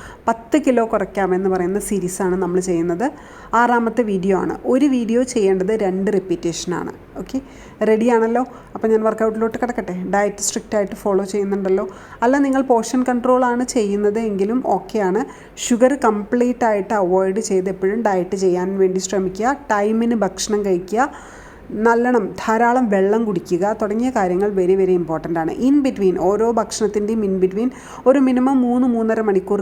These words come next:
ഗ്യാപ്പ് ഇട്ടതിന് ശേഷം ഭക്ഷണം കഴിക്കുക. ആ, ഇടയ്ക്കിടയ്ക്ക് സ്നാക്കിങ് ചെയ്യാതിരിക്കുക. ഇത്രയും കാര്യങ്ങൾ വളരെയധികം ശ്രദ്ധിക്കുക കേട്ടോ. അപ്പോൾ വർക്കൗട്ടിലോട്ട് കിടക്കുവാണ്. റെഡി ആണല്ലോ? യെസ്. ഒരു സിമ്പിൾ എക്സർസൈസ് ചെയ്തുകൊണ്ടാണ് തുടങ്ങുന്നത് കേട്ടോ. അതിനുവേണ്ടി just കൈ ഇങ്ങനെ ഓപ്പൺ ആക്കി വയ്ക്കുക,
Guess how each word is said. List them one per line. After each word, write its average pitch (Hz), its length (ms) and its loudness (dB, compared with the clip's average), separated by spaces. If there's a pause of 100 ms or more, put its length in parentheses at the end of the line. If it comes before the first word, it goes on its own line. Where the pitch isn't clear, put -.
ഗ്യാപ്പ് 180 300 0
ഇട്ടതിന് 190 400 -2
ശേഷം 196 320 -4
ഭക്ഷണം 180 360 -2
കഴിക്കുക. 170 280 -2 (840)
ആ, 190 40 2 (300)
ഇടയ്ക്കിടയ്ക്ക് 233 580 -2
സ്നാക്കിങ് 196 560 -2
ചെയ്യാതിരിക്കുക. 180 560 -4 (160)
ഇത്രയും 277 280 0
കാര്യങ്ങൾ 196 360 2
വളരെയധികം 170 540 -2
ശ്രദ്ധിക്കുക 156 340 -6
കേട്ടോ. 170 160 -4 (320)
അപ്പോൾ 220 200 -2
വർക്കൗട്ടിലോട്ട് 196 540 -2
കിടക്കുവാണ്. 202 440 -2 (100)
റെഡി 208 240 0
ആണല്ലോ? 220 280 -2 (540)
യെസ്. - 220 -6 (560)
ഒരു 359 160 6
സിമ്പിൾ 302 320 4
എക്സർസൈസ് 262 500 0 (100)
ചെയ്തുകൊണ്ടാണ് 214 580 2 (100)
തുടങ്ങുന്നത് 165 480 0
കേട്ടോ. 165 240 0
അതിനുവേണ്ടി 208 480 0
just 196 200 -4 (100)
കൈ 208 140 2
ഇങ്ങനെ 220 220 0
ഓപ്പൺ 208 260 -4
ആക്കി 202 200 -6
വയ്ക്കുക, 190 240 -4